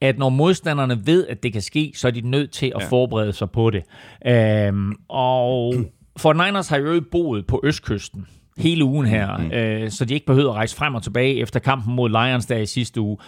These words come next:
Speaker 1: Nu kommer de så tilbage til Levi's Stadium, øh, og de har en vild kamp mod, mod Packers på søndag. Det er den fjerde kamp på tre år,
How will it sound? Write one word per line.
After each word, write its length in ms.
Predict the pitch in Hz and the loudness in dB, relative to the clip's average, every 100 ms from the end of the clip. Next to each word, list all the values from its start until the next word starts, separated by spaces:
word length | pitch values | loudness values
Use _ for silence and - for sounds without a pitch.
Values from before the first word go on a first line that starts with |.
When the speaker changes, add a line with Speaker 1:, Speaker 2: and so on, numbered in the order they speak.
| - | -8
Speaker 1:
Nu 100 | 160 | 0
kommer 220 | 180 175 156 | 0 2 0
de 60 | |
så 120 | - | 0
tilbage 500 | 160 127 135 151 160 - | -2 -2 -2 -2 -6 -8
til 300 | - 131 143 | -4 -2 0
Levi's 140 | 143 123 | 0 -2
Stadium, 580 | - 139 147 131 113 - 123 | 0 0 0 -2 -4 -6 -2
øh, 260 | 123 117 117 | 0 0 -2
og 80 | 120 | -2
de 80 | 123 | 0
har 140 | 135 | 0
en 100 | 120 101 110 | -2 -6 -2
vild 200 | 180 - | -2 0
kamp 360 | 127 135 - - | -2 -2 -6 -8
mod, 540 | 127 123 113 107 107 | -2 2 2 0 -2
mod 160 | 120 117 | -2 -2
Packers 380 | 127 139 120 95 | 0 0 0 -4
på 120 | 107 | -2
søndag. 340 | 139 131 101 71 - - 139 | 0 0 -2 -12 -20 -8 -4
Det 60 | |
er 40 | 143 | -2
den 120 | 143 | -4
fjerde 460 | - - 175 208 - | -8 -4 -2 -2 -2
kamp 240 | 156 160 | -4 -2
på 80 | 135 | -8
tre 360 | - - 175 139 | -6 -4 -2 -2
år, 300 | 127 - | -4 -8